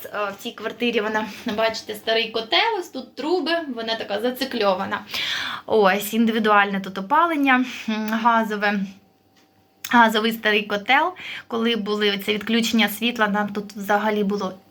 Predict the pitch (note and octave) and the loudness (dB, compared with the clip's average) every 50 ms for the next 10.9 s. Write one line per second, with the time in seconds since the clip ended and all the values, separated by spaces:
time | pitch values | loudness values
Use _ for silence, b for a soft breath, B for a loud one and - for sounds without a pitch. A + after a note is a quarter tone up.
0 | _ - - G#3+ G#3+ A#3 C4 C#4+ D4+ D4 - A#3 A3 G#3+ G#3 G#3+ G#3 G3+ G#3 A3 | _ -2 0 4 6 6 6 6 4 2 -2 -4 -2 -2 -2 -4 -4 -4 -4 -4
1 | A3 - A3 A3 A3 G#3+ G#3+ - B3 C#4+ C#4+ - B3 A3+ A3 A3 G#3+ G#3+ G#3+ G#3 | -2 -2 -2 0 -2 -2 -2 0 -2 0 2 2 2 4 4 2 2 0 -2 -4
2 | - B B B B B B A#3 A3 G#3 G#3 A3 G3+ - - - B3 C4 C#4+ C#4+ | -6 B B B B B B -2 0 0 0 0 -4 -2 2 4 4 4 4 4
3 | B3+ A#3 A#3 - G#3+ G#3 - - A3+ A3 G#3+ G#3+ - G3 G#3 G#3 G3 G3+ - - | 2 0 -2 -2 -4 -4 -4 -2 -2 0 -2 -2 -2 -2 -2 -2 -4 -6 -8 -8
4 | G#3+ G#3+ G#3+ G#3 A3 C4+ D#4 D#4+ - A#3+ A3+ - A3+ A#3 A#3 A3+ A3+ A3 G#3 G#3 | -6 -6 -4 -2 -2 -2 -2 0 -2 -2 0 2 2 4 4 4 2 0 2 2
5 | G#3+ G#3 A3 G#3+ G#3+ G#3 G3 G#3+ G#3+ G#3+ G#3+ G3 G#3 G3 F#3 - - F#3+ F#3+ F#3+ | 2 2 2 2 0 0 2 2 2 2 4 4 4 4 4 2 -2 -6 -6 -6
6 | - - _ _ - G3+ G3 G3 G#3 G3+ G3+ G#3+ G#3 G3 G3 G3 - A#3+ C4+ E4+ | -10 -14 _ _ -8 -6 -6 -4 -2 2 4 4 4 2 0 -4 -4 -2 0 0
7 | F#4 - D#4 D#4+ E4 D#4+ - _ - A#3 A3+ A3+ A3+ - - G#3+ F#3+ F#3 - - | 0 0 0 0 0 -2 -4 _ -6 -4 -4 -4 -2 0 2 2 2 0 -4 -12
8 | - B B B B B B B B B B B A3 G#3 G#3 G3+ G3+ G#3 G#3+ A3+ | -16 B B B B B B B B B B B 2 4 4 4 4 4 2 2
9 | A3+ A3+ A3+ G#3+ G#3+ G#3+ G#3 G#3 A3+ A3 A3 - G3+ G#3 G3+ - - - - G#3 | 4 4 4 2 0 0 0 2 2 2 2 0 -4 -4 -6 -8 -8 -8 -6 -6
10 | G#3 G#3 G#3+ A3+ A3 A3+ A#3+ A#3+ A#3+ - F4+ G4 A4 G#4+ A4 - G#4 G4 | -4 -4 -4 -4 -4 -2 -2 -2 0 4 4 4 4 4 2 2 4 4